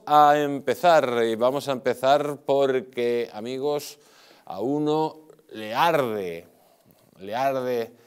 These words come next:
el cuerpo por dentro cuando ven cosas tan terribles como que María Sevilla ha sido indultada. Sí,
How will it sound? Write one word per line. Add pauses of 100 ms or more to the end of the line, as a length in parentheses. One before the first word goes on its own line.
(400)
el
cuerpo
por
dentro
cuando
ven
cosas
tan
terribles (340)
como
que (540)
María
Sevilla (320)
ha
sido
indultada. (920)
Sí,